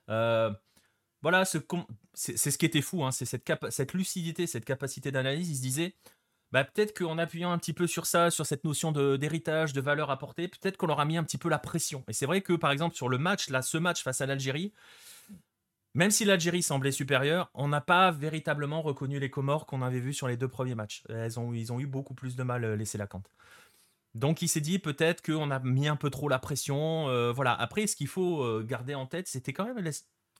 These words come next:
souvent, euh, ça c'est assez valable pour toutes les sélections, euh, dans la façon dont elles se sont construites.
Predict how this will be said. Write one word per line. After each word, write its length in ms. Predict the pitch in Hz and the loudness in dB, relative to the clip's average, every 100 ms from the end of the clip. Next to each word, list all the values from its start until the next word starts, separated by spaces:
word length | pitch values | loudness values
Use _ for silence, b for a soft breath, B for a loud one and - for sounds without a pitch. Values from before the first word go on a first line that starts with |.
| _ | _
souvent, 480 | - 196 190 220 202 | -6 -4 0 2 2
euh, 460 | 143 127 123 120 | 2 2 2 0
ça 160 | 123 196 | -2 -2
c'est 140 | 190 | 0
assez 180 | 139 - | 0 0
valable 240 | 175 170 180 | 0 0 -2
pour 160 | 143 | -8
toutes 220 | - 185 | -10 -10
les 40 | 151 | -6
sélections, 480 | - 147 - 175 208 b b b b b | -4 -4 -6 -6 -8 b b b b b
euh, 100 | 110 | -4
dans 100 | 110 | 0
la 100 | 127 | 2
façon 260 | 127 147 185 | 2 2 2
dont 120 | 160 | -2
elles 140 | 131 | -2
se 120 | 120 131 | -4 -4
sont 220 | - 170 | -4 -4
construites. 520 | 165 143 - 180 - | -4 -6 -8 -10 -12